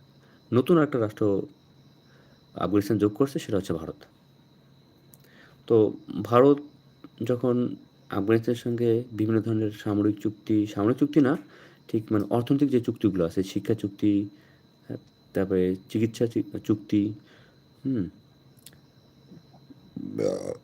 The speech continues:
করিডোর চুক্তি, এই ধরনের বেশ কিছু বিষয়ে তারা ভারতের সঙ্গে অনেকটা এগিয়ে গিয়েছে। এখন পাকিস্তান এটাকে ভালোভাবে নিচ্ছে না।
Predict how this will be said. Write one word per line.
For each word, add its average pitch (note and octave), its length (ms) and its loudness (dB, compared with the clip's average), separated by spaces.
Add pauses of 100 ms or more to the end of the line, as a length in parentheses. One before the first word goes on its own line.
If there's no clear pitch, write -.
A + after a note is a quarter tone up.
(680)
করিডোর A#2+ 320 8
চুক্তি, A2+ 420 -2 (1600)
এই B2 100 8
ধরনের C3+ 220 4
বেশ G#2+ 180 -2
কিছু G2+ 380 -4 (880)
বিষয়ে G2 360 -2
তারা F2 380 -2 (100)
ভারতের F#2 260 -2
সঙ্গে B2 380 -4 (100)
অনেকটা A2+ 400 0
এগিয়ে E2 200 -4
গিয়েছে। D#2+ 300 -6 (560)
এখন G2 160 0
পাকিস্তান A2 520 0 (560)
এটাকে A2 240 4
ভালোভাবে G2 380 2
নিচ্ছে F2 280 -2
না। D#2 100 -10